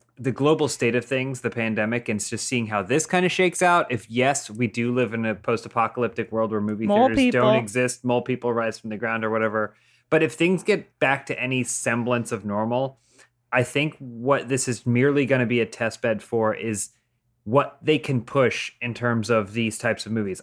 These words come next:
Speaker 1: I don't ever think that Disney would want to make a movie at the scale of, of Mulan, like, with all the marketing that they put behind it, and, like,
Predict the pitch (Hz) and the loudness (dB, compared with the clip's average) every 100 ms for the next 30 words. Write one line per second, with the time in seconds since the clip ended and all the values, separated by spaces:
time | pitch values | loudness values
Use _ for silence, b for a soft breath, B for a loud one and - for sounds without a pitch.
0 | 123 151 196 165 139 135 143 - 123 - | 0 4 4 2 -2 0 0 0 -4 -2
1 | 117 110 117 110 120 107 113 98 95 110 | -4 0 -2 0 -2 0 -2 -2 -2 0
2 | 123 - - 127 117 113 - - 120 110 | 0 -2 -4 -2 0 -2 -4 -8 -2 0
3 | 110 117 113 110 107 104 - - 117 107 | 0 0 -2 -4 -6 -4 -2 -2 0 2
4 | 113 120 120 - 120 101 - _ - 113 | 2 2 0 -2 -4 -4 -8 _ -6 -4
5 | 104 113 117 104 101 - 76 - _ _ | -2 0 0 2 0 -2 -12 -20 _ _
6 | _ _ 117 104 101 117 - 123 135 143 | _ _ 0 0 2 -4 -2 4 6 6
7 | 139 127 123 131 123 120 113 110 - 117 | 4 4 4 2 0 0 -2 -4 -2 -4
8 | 117 107 107 110 110 - 110 110 101 - | -4 -4 -2 0 -2 -4 -6 -2 -4 -4